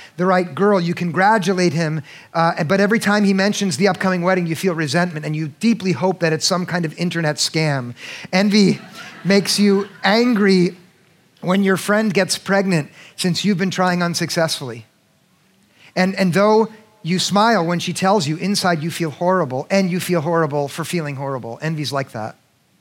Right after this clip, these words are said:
The only time it makes you happy is when you're imagining the failure of that other person, and the happiness you feel imagining that is a sick kind of happiness, and you know it deep down inside. Unlike other feelings,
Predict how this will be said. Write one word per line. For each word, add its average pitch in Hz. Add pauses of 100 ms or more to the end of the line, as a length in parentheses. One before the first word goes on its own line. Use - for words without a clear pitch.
(380)
The 190
only 254
time 165
it 175
makes 170
you 165
happy 151 (240)
is 131
when 170
you're 170
imagining 190
the 165
failure 196
of 165
that 165
other 156
person, 147 (260)
and 165
the 160
happiness 208
you 180
feel 220
imagining 196
that 220 (260)
is 175
a 170
sick -
kind 160
of 135
happiness, 147
and 151
you 143
know 151
it 135
deep 139
down 135
inside. 127 (300)
Unlike 226
other 202
feelings, 208